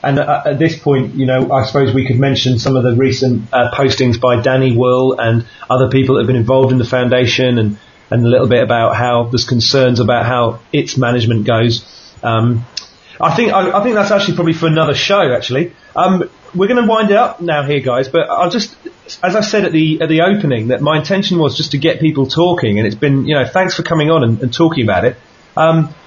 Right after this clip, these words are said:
Moulton, you first. Would you be prepared to sort of come back on and, and talk some more, perhaps with some wiki editors, about your situation, et cetera?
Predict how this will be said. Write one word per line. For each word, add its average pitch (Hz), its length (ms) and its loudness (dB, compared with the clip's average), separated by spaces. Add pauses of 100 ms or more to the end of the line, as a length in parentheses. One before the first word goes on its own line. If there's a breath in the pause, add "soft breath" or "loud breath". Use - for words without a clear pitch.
(120)
Moulton, 147 500 0
you 202 160 2
first. 196 380 0
Would 165 240 0
you 220 160 0
be 220 120 -2
prepared 208 340 0
to 190 100 -2
sort 165 200 -4
of - 60 -12
come 202 160 -2
back 185 200 -2
on 196 120 2
and, 185 180 0
and 165 140 -2
talk 180 220 -2
some 175 100 -2
more, 190 260 2
perhaps - 240 -4
with 170 220 2
some 180 220 -2
wiki 180 260 0
editors, 175 380 -2
about 175 360 0
your 165 160 2
situation, 175 680 -2
et 139 100 -10
cetera? 208 400 -4